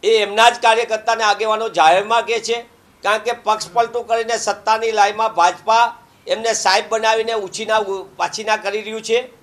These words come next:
અને બીજી બાજુ નિષ્ઠાવાન કાર્યકરોની સતત અવગણનાને અપમાન થઈ રહ્યું છે. ત્યારે કરોડો રૂપિયાના વડોદરાના ભ્રષ્ટાચાર, એના મુદ્દે ભાજપાનું નેતૃત્વ મૌન છે.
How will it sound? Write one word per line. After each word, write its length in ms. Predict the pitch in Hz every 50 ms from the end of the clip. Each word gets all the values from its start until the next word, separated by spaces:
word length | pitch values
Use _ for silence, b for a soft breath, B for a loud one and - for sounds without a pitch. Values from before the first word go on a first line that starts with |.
| _ _ _ _ _ _ _ _ _ - 170 - - - _ _ - - -
અને 140 | - 214 254 233
બીજી 260 | 208 240 240 262 269
બાજુ 280 | 262 254 247 247 254
નિષ્ઠાવાન 560 | 247 233 226 208 - - 240 233 233 233 226 -
કાર્યકરોની 580 | 214 214 208 220 214 - 214 220 214 220 208
સતત 360 | - - 202 - 196 208 -
અવગણનાને 540 | 196 185 190 185 196 190 190 196 190 190 196
અપમાન 400 | 190 175 180 - - 170 175 175
થઈ 180 | 165 - 147 131
રહ્યું 160 | 117 113 104
છે. 100 | - - - _ _ _ _ _ _ _ _ _ -
ત્યારે 220 | 190 208 226 240
કરોડો 420 | 226 226 220 220 240 240 247 254 247
રૂપિયાના 480 | 240 233 233 233 233 233 233 240 240
વડોદરાના 540 | 226 214 214 233 220 214 226 226 226 233 233
ભ્રષ્ટાચાર, 760 | 196 180 190 180 - - 226 226 - - 226 233 233 226 226 - - _ _ _ _ _ _ _ _ _ _ _ _ _ _ _ _ _ _ -
એના 220 | - 147 175 196 196
મુદ્દે 300 | 196 202 202 202 214 214
ભાજપાનું 600 | 190 170 165 - 185 - - 196 202 202 208 202
નેતૃત્વ 420 | 196 202 202 208 202 196 - 202
મૌન 260 | 196 190 196 196 196
છે. 200 | 196 - 202 214